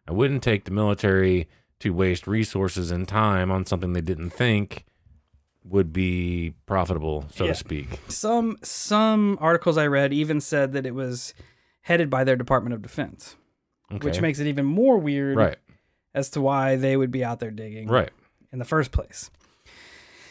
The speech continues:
Speaker 2: Anyway, as the operation continued, public interest began to swell. Bulgarian military announced that they had come upon some information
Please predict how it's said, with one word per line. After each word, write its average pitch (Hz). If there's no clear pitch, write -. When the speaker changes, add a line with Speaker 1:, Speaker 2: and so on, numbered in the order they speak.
Speaker 2:
Anyway, 202
as 165
the 175
operation 185
continued, 165
public 175
interest 151
began 135
to 120
swell. 147
Bulgarian 139
military 139
announced 127
that 131
they 127
had 127
come 180
upon 151
some 139
information 127